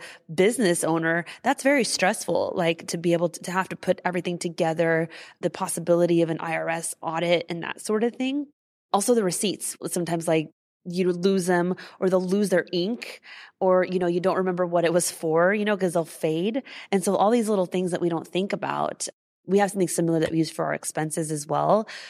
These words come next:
kind of similar to what you're talking about with Hubdoc. And it's just such a life changer. And it's just, I always thought of it like making the accountant's life easier, but really it's making the small business too. Another thing that's interesting is, like, we were talking about the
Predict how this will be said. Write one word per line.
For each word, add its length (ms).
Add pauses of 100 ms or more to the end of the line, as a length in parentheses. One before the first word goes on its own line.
(160)
kind 160
of 80
similar 240
to 40
what 80
you're 80
talking 240
about 60
with 80
Hubdoc. 540
And 120
it's 200
just 200
such 160
a 60
life 420
changer. 420
And 240
it's 160
just, 420 (420)
I 120
always 200
thought 200
of 80
it 140
like 120 (160)
making 340
the 100
accountant's 560
life 240
easier, 240
but 80
really 220
it's 120
making 220
the 60
small 220
business 540
too. 420 (440)
Another 280
thing 220
that's 220
interesting 480
is, 180
like, 220
we 80
were 80
talking 400
about 580 (400)
the 420